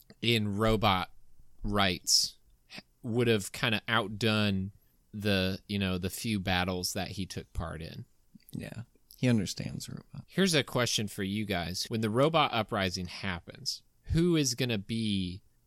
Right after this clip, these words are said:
Speaker 1: the leader of the ro-, like, who's gonna be the top dog of robots?
Speaker 2: Who's got a clean record?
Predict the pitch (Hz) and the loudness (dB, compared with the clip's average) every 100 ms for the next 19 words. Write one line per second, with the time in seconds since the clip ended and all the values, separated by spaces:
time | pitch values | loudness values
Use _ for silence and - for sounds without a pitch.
0 | _ 104 95 98 107 104 95 87 90 87 | _ -2 0 0 0 0 0 -2 -4 -4
1 | 90 87 - 98 95 - 123 123 104 92 | -6 -8 -6 -2 -2 -2 -2 -2 0 -2
2 | - 107 92 - 95 85 85 85 87 90 | -2 -4 -6 -6 -4 -2 -2 -6 -8 -8
3 | 87 85 82 - - - - _ _ _ | -8 -8 -10 -10 -8 -8 -10 _ _ _
4 | 123 117 110 98 95 98 95 - 107 101 | -10 -4 -2 -2 -4 -6 -8 -4 -2 0
5 | 101 101 - 107 107 | 0 -2 -2 -4 -4